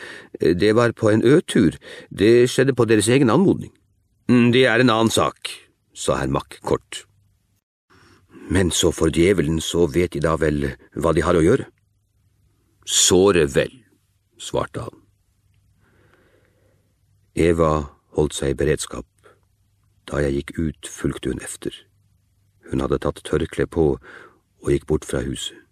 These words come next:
Jeg så henne ta vei ned til bryggene. Herr Mack vandret hjem. Jeg tenkte over det. For en smidighet i å finne på en utvei, hvor hans øyne stakk.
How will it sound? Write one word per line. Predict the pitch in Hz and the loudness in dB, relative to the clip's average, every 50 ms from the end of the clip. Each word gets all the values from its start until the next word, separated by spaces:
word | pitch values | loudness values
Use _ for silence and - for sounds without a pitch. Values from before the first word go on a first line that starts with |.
| _ _ _ _ _ _ _ _ _ _ _ _ _ _ _ _ _ _ - - - - | _ _ _ _ _ _ _ _ _ _ _ _ _ _ _ _ _ _ -20 -18 -12 -8
Jeg | 73 69 69 - | -6 -6 -4 -4
så | - - 76 71 65 | -4 -2 -2 -2 -2
henne | 69 67 64 | -2 -4 -6
ta | - - 69 67 | -4 -6 -4 -2
vei | 82 82 69 | -2 -2 -2
ned | 60 67 69 - | -2 -6 -6 -6
til | - 64 | -8 -10
bryggene. | 60 - 71 78 78 62 62 - - _ _ _ _ _ _ _ _ _ _ _ _ _ _ _ _ _ _ _ _ - | -4 -4 -4 -4 -4 -8 -10 -12 -20 _ _ _ _ _ _ _ _ _ _ _ _ _ _ _ _ _ _ _ _ -6
Herr | - 65 64 65 | -6 -4 -2 -2
Mack | 80 87 - _ _ _ - - _ _ _ _ _ _ _ - | -4 -4 -6 _ _ _ -20 -20 _ _ _ _ _ _ _ -8
vandret | - 71 67 71 76 - - | -6 -6 -4 -4 -4 -4 -4
hjem. | 62 - - _ _ _ _ _ _ _ _ _ _ _ _ _ _ _ _ _ _ _ _ _ _ _ _ _ _ _ _ _ _ _ _ _ _ _ _ _ _ _ _ _ _ _ _ _ _ _ | -8 -8 -8 _ _ _ _ _ _ _ _ _ _ _ _ _ _ _ _ _ _ _ _ _ _ _ _ _ _ _ _ _ _ _ _ _ _ _ _ _ _ _ _ _ _ _ _ _ _ _
Jeg | - - 73 78 82 82 82 80 | -4 -2 0 0 2 2 0 0
tenkte | - - 85 78 - 90 92 | -2 -6 -8 -4 -2 -2 -2
over | 90 65 60 62 | -2 -4 -6 -10
det. | - - - - - _ _ _ _ _ _ _ _ _ _ _ _ _ _ _ _ _ _ _ _ _ _ _ _ _ _ _ _ _ | -10 -16 -16 -20 -20 _ _ _ _ _ _ _ _ _ _ _ _ _ _ _ _ _ _ _ _ _ _ _ _ _ _ _ _ _
For | - - - 76 78 | -18 -8 -6 -6 -6
en | 82 92 - | -6 -4 -4
smidighet | - - - 69 67 76 87 98 98 95 85 78 76 71 - _ - - | -6 -6 -4 -4 -4 -4 -4 -4 -4 -4 -4 -4 -4 -8 -8 _ -8 -6
i | 71 | -6
å | 69 - | -6 -6
finne | - - 71 71 71 | -8 -6 -6 -6 -4
på | - 71 71 | -4 -6 -4
en | 71 - | -4 -4
utvei, | 98 - - - 110 101 - _ _ _ _ _ _ _ _ _ _ _ _ _ _ _ | -6 -6 -8 -12 -12 -12 -18 _ _ _ _ _ _ _ _ _ _ _ _ _ _ _
hvor | _ - - - 71 - | _ -10 -6 -6 -4 -4
hans | - 71 71 - - | -6 -8 -10 -10 -8
øyne | - - 67 67 - 73 - | -6 -6 -6 -6 -6 -8 -8
stakk. | - - - - - - _ - - | -8 -8 -8 -12 -14 -14 _ -18 -18